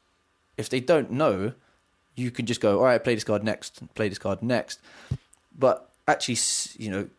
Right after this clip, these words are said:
playing with your deck and explaining, "All right, th-, this card has this effect," and it actually does really well if this card is on the board. You know, um, and one thing that a lot of players have noticed,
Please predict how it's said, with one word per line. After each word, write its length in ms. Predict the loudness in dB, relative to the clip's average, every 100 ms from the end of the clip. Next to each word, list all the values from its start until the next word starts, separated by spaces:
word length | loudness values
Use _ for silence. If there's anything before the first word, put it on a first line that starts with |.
| _ _ _
playing 260 | 0 2 2
with 100 | 0
your 120 | 0
deck 380 | 4 2 2 -4
and 140 | -4
explaining, 760 | -4 -4 2 2 2 0 -4 0
"All 80 | 0
right, 140 | 0
th-, 140 | 0
this 140 | 2 0
card 280 | 2 2 4
has 300 | 0 0 0
this 240 | 0 0
effect," 460 | -2 -4 -6 -12 -8 -4
and 120 | -2
it 40 |
actually 320 | -2 -2 -4
does 320 | 0 0 -2 -4
really 300 | -2 0 2
well 580 | 2 4 2 0 -6 -4
if 360 | -4 -4 -12 -14
this 300 | 0 2 2
card 320 | 0 0 0
is 80 | -4
on 160 | -6
the 60 | -8
board. 320 | -8 -8 -10 -18 _ _ -12
You 120 | -10
know, 220 | -6 -6 -2
um, 440 | -2 0 -2 -6 _ _ _ _ _ _ -2
and 120 | 4
one 140 | 4
thing 240 | 4 2 4
that 240 | 4 2 -8 -20 -20 -14 0
a 80 | 4
lot 80 |
of 100 | 4
players 280 | 4 4 4
have 100 | 2
noticed, 760 | 4 4 4 2 0 -6 -10